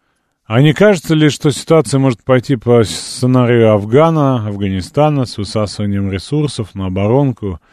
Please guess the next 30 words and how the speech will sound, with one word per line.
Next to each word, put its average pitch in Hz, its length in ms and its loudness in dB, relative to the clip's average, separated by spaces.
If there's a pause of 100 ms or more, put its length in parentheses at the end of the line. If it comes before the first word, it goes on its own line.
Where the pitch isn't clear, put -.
(300)
и 104 80 -8
тут 135 220 -2
же 110 100 0
перекрывая 104 540 -2
финансовые 98 580 -6
каналы. 92 560 -6 (720)
То 131 160 2
есть, 120 240 0
чем 143 300 2
бу-, 135 100 0
дальше 123 480 0
мы 120 240 0
в 110 60 0
обороне, 147 600 4
тем 110 240 -2
больше 104 280 -2
плюсов 123 400 -4
для 101 120 -6
коллективного 98 680 -4
Запада, 117 420 0
которые 98 300 -4
просто 113 340 -6
подтянут 95 580 -6
силы 98 340 -6
Польши 131 420 -4
и - 20 -10
свою 104 240 -4
общую 104 240 -8
техническую 107 640 -6
базу. 104 400 -2